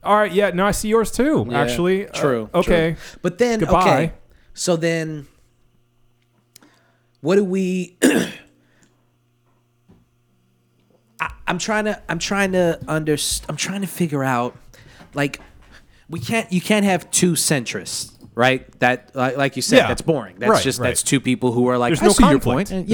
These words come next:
Speaker 2: Yeah.
Speaker 1: no conflict.
Speaker 2: But I think that you need to have two people who are far left and far right, because y-, you need them to meet in the middle.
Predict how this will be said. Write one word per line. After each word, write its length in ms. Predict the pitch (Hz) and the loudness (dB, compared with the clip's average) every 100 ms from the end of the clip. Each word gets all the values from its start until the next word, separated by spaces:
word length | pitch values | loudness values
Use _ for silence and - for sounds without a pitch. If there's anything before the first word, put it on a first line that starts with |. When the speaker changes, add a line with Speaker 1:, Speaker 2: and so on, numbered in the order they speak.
| 156 | 2
Speaker 2:
Yeah. 40 | |
Speaker 1:
no 80 | 170 | 2
conflict. 340 | 170 135 - - - 101 | -2 -4 -8 -20 -20 -2
Speaker 2:
But 340 | 208 226 165 147 _ - - _ _ _ _ _ _ _ _ _ _ - - - | 0 2 0 -4 _ -20 -20 _ _ _ _ _ _ _ _ _ _ -20 -12 2
I 140 | 160 | 2
think 480 | - - 214 202 - | 2 0 0 -2 -2
that 220 | 165 160 | -2 -2
you 120 | 170 | -6
need 400 | 165 170 254 240 | -2 -2 -2 -2
to 80 | 202 | 0
have 240 | 160 139 | 2 0
two 200 | - 143 | 0 -4
people 400 | 120 131 113 120 | -2 -4 -4 -4
who 200 | 117 127 | -4 -4
are 80 | 117 | -4
far 320 | - 123 113 | -4 -4 -2
left 260 | 110 110 - | -4 -6 -10
and 120 | 104 | -16
far 300 | - 104 98 | -10 -8 -6
right, 300 | 95 92 87 _ _ _ _ _ _ _ _ _ _ | -8 -10 -14 _ _ _ _ _ _ _ _ _ _
because 640 | - 143 165 147 143 - - | -4 -2 0 0 0 -4 -10
y-, 80 | 147 | -18
you 380 | 151 180 151 180 | -16 -10 -2 -2
need 480 | 180 220 254 220 147 | 0 0 0 -2 0
them 240 | 170 151 | 0 0
to 140 | 135 143 | -6 -6
meet 280 | 135 131 | -4 -6
in 100 | 131 117 | -6 -6
the 60 | |
middle. 400 | 110 98 85 87 | -6 -8 -14 -20